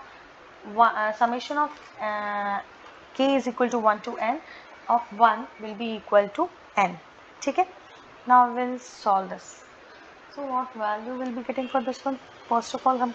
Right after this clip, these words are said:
कट करते हैं। This is divisible by two, this is also divisible by two,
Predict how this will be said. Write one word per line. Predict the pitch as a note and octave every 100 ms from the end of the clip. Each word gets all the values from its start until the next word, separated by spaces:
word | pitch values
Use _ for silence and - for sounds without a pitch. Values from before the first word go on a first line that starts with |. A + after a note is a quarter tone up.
| -
कट | G#3 - - -
करते | G#3 F#3+ A3+
हैं। | A#3 C#4 C4+ - - F#3+
This | G#3+
is | A#3
divisible | F#3+ G#3+ G#3+ G3+ G#3+
by | G3+ G#3
two, | - C4+ D4+
this | G#3+ -
is | G3
also | G3+ F#3+
divisible | G3+ G3+ F#3+ G3 G3+
by | G3 F#3+
two, | C4+